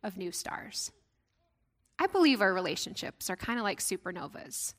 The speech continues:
Some of us have spent our entire life gathering people into our life that have reignited our faith. And that impact creates new stars, allowing others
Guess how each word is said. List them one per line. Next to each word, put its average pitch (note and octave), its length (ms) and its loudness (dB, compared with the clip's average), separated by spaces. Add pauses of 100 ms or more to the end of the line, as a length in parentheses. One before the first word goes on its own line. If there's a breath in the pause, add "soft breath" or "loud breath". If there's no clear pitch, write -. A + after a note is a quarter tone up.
Some C#4 320 6
of D4+ 140 4
us B3+ 300 6
have G#3 180 4
spent A3+ 500 2
our G#3 200 8
entire G#3+ 600 -2
life G3+ 540 2
gathering A#3 680 2
people A3 380 -2
into A3 300 -4
our G3+ 160 2
life F#3+ 300 2
that F#3+ 140 -2
have G3 180 -4
reignited G3+ 680 0 (340 loud breath)
our F3+ 160 -2
faith. - 480 -8 (640)
And A#3 100 0
that D4+ 180 4
impact A#3+ 760 6
creates A#3+ 480 4
new A#3 320 0
stars, G3 600 6
allowing G#3 420 6
others G3+ 400 0